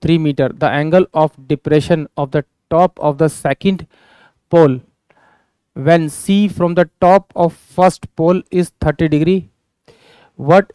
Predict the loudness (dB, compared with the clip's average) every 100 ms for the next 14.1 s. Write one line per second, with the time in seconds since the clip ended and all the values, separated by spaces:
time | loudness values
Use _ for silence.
0 | -2 0 2 0 2 2 2 0 0 0
1 | 0 -2 0 -2 -4 -6 _ _ _ 0
2 | 2 4 0 -4 _ _ _ _ _ -6
3 | -2 -2 0 2 2 0 -4 -2 -2 -2
4 | -2 -4 -8 -6 -4 0 0 0 -4 -16
5 | -8 -6 -2 -4 _ _ _ -6 -2 -2
6 | -2 -10 _ _ _ _ _ -6 -4 -4
7 | -4 -4 -4 -2 -2 0 -2 -2 -4 -2
8 | -4 -6 -8 -6 -4 -4 -4 0 0 0
9 | -6 -6 -4 -4 -4 -4 -2 -2 -2 -2
10 | -4 _ _ _ _ _ _ _ _ _
11 | _ _ _ _ _ _ _ _ _ -2
12 | 2 2 0 -4 -8 _ _ _ _ _
13 | _ _ _ _ _ _ _ -2 0 0